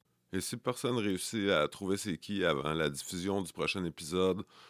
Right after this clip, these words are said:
euh, je vais faire tirer le prix entre toutes les personnes qui ont participé. Donc, voici les détails de l'énigme.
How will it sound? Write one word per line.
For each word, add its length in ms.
euh, 180
je 80
vais 100
faire 240
tirer 380
le 60
prix 580
entre 180
toutes 200
les 100
personnes 380
qui 80
ont 80
participé. 720
Donc, 220
voici 300
les 140
détails 400
de 80
l'énigme. 560